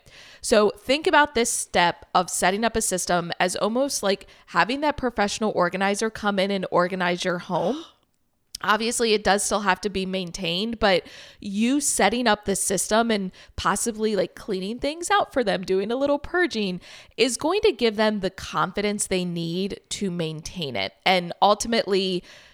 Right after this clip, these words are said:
we all want to be organized. At least that's what I think. I mean, I'm, I guess there are people out there who maybe don't, but for some people, I think it's more so the idea of organizing and cleaning from the beginning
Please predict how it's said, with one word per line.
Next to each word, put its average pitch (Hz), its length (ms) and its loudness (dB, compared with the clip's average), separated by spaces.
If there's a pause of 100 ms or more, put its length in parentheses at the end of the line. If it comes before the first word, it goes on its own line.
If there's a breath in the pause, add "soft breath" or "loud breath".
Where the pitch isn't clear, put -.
(320 loud breath)
we 220 180 2
all 269 300 8
want 196 400 2
to 311 100 -2
be 311 180 2
organized. 277 680 2
At 240 140 2
least 240 180 -2
that's 254 200 2
what 302 80 2
I 269 120 2
think. 196 400 -4
I - 60 -4
mean, 220 280 -4
I'm, 214 160 -8 (140)
I 220 60 -6
guess 233 260 -6
there 208 100 -2
are 185 40 -2
people - 260 -8
out - 160 -4
there 190 120 -6
who 214 120 -2
maybe 185 360 -2
don't, 180 440 0
but 202 280 4 (340 loud breath)
for 226 120 4
some 269 300 2
people, 208 300 0
I 202 80 4
think 208 180 -8
it's - 300 -2 (100)
more 208 300 -2
so 202 160 0
the 190 200 0
idea 185 640 2
of 180 200 2 (200)
organizing 196 1160 2
and 170 220 -4
cleaning 208 880 -4
from 208 220 4
the 196 80 2
beginning 190 540 -4